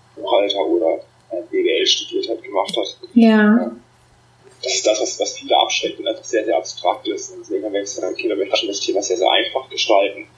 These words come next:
Speaker 1: so dass es jeder versteht, jeder machen kann, jeder wirklich auch seine, seine Kontrolle zurück über die Finanzen bekommt. Ja.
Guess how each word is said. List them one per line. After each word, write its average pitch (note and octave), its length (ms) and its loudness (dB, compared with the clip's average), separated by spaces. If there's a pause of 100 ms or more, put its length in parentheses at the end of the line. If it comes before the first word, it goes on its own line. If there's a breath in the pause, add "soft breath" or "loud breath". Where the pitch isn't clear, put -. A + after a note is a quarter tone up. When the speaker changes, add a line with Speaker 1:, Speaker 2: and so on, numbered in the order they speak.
(240 soft breath)
Speaker 1:
so - 140 -8
dass F#2+ 120 -6
es - 240 -14
jeder A2+ 280 2
versteht, G#2 440 -6 (100)
jeder A2+ 240 2
machen F#2 280 -2
kann, G2 280 -8
jeder A#2 240 2
wirklich - 280 -4
auch - 100 -6
seine, F#2+ 400 2 (380)
seine G#2 240 0
Kontrolle - 480 -2
zurück - 280 -10
über - 160 -4
die - 120 -8
Finanzen - 520 -4
bekommt. - 480 -2 (760)
Ja. E2+ 140 -10